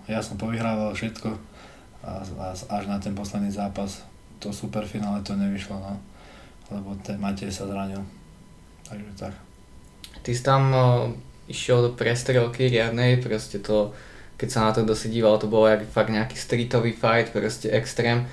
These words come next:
Speaker 2: Čo ti ide hlavou, keď, keď sa dostaneš do takej prestrelky?
Speaker 1: Ako s, s tým Patrikom som mal prv-, prvý zápas.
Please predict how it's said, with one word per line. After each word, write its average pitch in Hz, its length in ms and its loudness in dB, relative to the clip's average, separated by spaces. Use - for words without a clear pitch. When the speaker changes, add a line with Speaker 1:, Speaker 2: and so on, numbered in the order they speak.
Speaker 2:
Čo - 160 0
ti 156 340 2
ide 123 300 4
hlavou, 110 400 4
keď, - 320 -6
keď - 160 -10
sa - 80 -6
dostaneš 104 440 -2
do 101 40 -4
takej 101 240 -6
prestrelky? 98 720 -6
Speaker 1:
Ako 120 240 -2
s, - 240 -8
s - 320 -10
tým 113 240 0
Patrikom 123 560 2
som 123 160 2
mal 107 240 4
prv-, 120 320 -2
prvý 120 240 0
zápas. 139 560 2